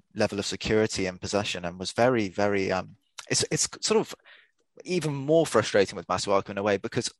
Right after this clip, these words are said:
his first decision sometimes is quite good. He can take a touch to relieve some of the pressure, but then he takes no care of the ball after that.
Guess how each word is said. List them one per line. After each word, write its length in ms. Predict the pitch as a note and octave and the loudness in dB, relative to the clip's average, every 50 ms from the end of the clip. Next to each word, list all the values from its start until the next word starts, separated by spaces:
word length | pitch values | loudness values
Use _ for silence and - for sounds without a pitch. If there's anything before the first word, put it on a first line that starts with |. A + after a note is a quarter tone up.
| _ _ _ | _ _ _
his 200 | - C3 B2 - | -4 -2 -2 2
first 260 | - F3+ F3+ F#3 - | 4 6 6 6 6
decision 320 | - B2 - A#2+ - G#2 G2 | 2 -4 -4 -4 -4 -6 -8
sometimes 360 | - A#2+ A2 - - G2+ G2+ | -8 -8 -8 -8 -10 -8 -6
is 100 | A2 G2 | -8 -10
quite 280 | - - A#2 G#2+ - - | 0 4 4 4 4 2
good. 220 | - A2+ B2+ C#3 - | -2 -2 -2 -2 -2
He 60 | B2 | -6
can 120 | - A#2 | -8 -4
take 200 | G2+ - B2 - | 0 0 0 0
a 40 | G#2+ | 0
touch 300 | - - A#2 - - - | 2 2 2 2 2 -2
to 100 | - G#2+ | -4 -2
relieve 320 | G2 F#2+ G2+ A2+ A#2+ A#2+ | -2 0 0 0 0 0
some 140 | - - G2+ | -2 -4 -6
of 60 | F2 - | -6 -8
the 60 | - | -6
pressure, 320 | - - D2+ - - - - | -4 -4 -4 -4 -4 -8 -8
but 100 | - - | -4 -4
then 100 | A2+ A2 | -4 -4
he 60 | A#2+ | -4
takes 300 | - - A2+ - - - | 0 0 0 0 0 -2
no 160 | A#2 A#2 A#2 | -2 -2 -2
care 300 | - - - A#2 A#2 A#2+ | 0 2 4 6 6 6
of 100 | B2 - | 4 2
the 80 | - A2 | 0 -6
ball 260 | - A#2+ A#2 A#2 A2+ | -6 -2 0 4 4
after 300 | A2+ A#2+ C3 C#3 - C#3+ | 4 4 2 0 -6 -2
that. 200 | C3+ E3+ F#3+ - | -2 0 -2 -2